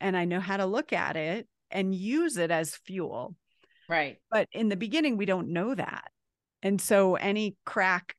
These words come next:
Speaker 1: becomes, like, a giant chasm.
Speaker 2: Or it just feels like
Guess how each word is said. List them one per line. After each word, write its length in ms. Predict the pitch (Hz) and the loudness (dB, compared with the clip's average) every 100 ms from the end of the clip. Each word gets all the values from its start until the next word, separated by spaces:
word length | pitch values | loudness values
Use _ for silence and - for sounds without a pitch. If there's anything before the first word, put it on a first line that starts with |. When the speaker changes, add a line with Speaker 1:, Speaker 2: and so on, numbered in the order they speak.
| _ 170 | _ -10
Speaker 1:
becomes, 480 | 190 - 180 170 | -8 -4 -4 -2
like, 160 | 175 165 | -2 -2
a 140 | 151 - _ _ - | -4 -8 _ _ -10
giant 480 | - 175 165 160 - | -2 -2 -2 -4 -8
chasm. 680 | - 180 190 165 147 165 151 _ _ _ _ _ _ _ - | -4 -2 -2 -4 -6 -10 -12 _ _ _ _ _ _ _ 0
Speaker 2:
Or 100 | 226 | 2
it 120 | 226 | 2
just 300 | 247 240 - | 0 -2 -2
feels 460 | 240 240 233 226 196 | 2 2 2 0 0
like 300 | 185 180 | 0 0